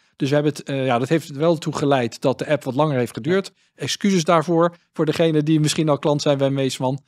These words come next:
Maar, eh, maar, eh, eh, eh, je kan ook prima, we hebben een responsive website, dus die werkt op zich best goed op je mobiel.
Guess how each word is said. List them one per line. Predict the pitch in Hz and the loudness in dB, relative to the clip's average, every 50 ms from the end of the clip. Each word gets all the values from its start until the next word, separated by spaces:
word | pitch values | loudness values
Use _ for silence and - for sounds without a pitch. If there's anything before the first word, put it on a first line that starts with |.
| _ _ _ _ _ | _ _ _ _ _
Maar, | _ 143 139 139 139 139 135 | _ -2 0 2 2 0 0
eh, | 139 139 135 127 127 127 | 0 0 2 2 2 0
maar, | 135 139 135 | 2 2 2
eh, | 135 127 127 135 135 120 120 127 | 2 2 2 0 0 -2 -2 -4
eh, | 120 117 117 113 143 175 180 123 | -6 -6 -6 -4 -4 -2 -2 -2
eh, | 113 113 113 117 117 113 113 | -4 -4 -6 -6 -6 -6 -6
je | 123 127 | -4 -2
kan | - 160 143 | 0 2 2
ook | 135 - | 2 0
prima, | - 185 180 160 147 135 135 | 0 0 2 2 4 2 2
we | 123 139 127 | 0 -2 -2
hebben | 135 135 131 127 | -2 -2 -2 -2
een | 127 127 | -2 -2
responsive | 123 - - - 160 147 - 123 120 135 | -2 -2 -2 -2 -2 -2 -2 -4 -2 -2
website, | 151 151 - - 156 160 170 - 131 | -2 -2 -2 -2 -2 -2 -2 -2 -4
dus | 117 110 | -4 -4
die | - 131 | -2 -2
werkt | 139 135 127 - - 131 | 0 0 0 -2 -6 -10
op | 127 - | -8 -6
zich | - 185 - - | -6 -6 -6 -4
best | - 143 135 - - | -6 -6 -6 -4 -6
goed | - 185 - | -8 -8 -8
op | 180 165 | -6 -4
je | 185 165 | -4 -2
mobiel. | 160 156 147 151 156 165 190 | -2 0 2 2 2 0 0